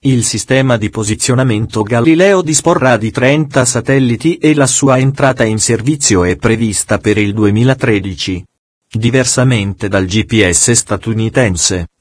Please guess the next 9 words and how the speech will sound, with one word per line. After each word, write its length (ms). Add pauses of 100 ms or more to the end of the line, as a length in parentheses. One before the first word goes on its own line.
(100)
che 160
è 20
stato 400
addirittura 680
bloccato 600
in 180
tempi 420
di 140
guerra, 520